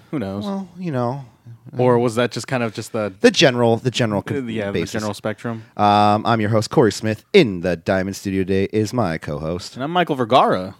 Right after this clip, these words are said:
Speaker 2: How are you today, sir?
Speaker 1: I'm, you know, I'm doing well. As yourself?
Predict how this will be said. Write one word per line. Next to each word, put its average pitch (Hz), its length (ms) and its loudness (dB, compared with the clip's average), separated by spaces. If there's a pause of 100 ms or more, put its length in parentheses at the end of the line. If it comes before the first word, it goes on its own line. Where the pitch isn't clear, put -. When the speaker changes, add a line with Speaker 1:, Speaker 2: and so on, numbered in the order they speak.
(160)
Speaker 2:
How 151 120 -2
are 147 80 2
you 123 80 0
today, 80 240 -4
sir? 117 340 -2 (220)
Speaker 1:
I'm, 214 720 -4
you 226 80 -8
know, 143 200 0
I'm 180 260 -4
doing 190 300 4
well. 180 340 6
As 123 180 -2
yourself? 147 680 -2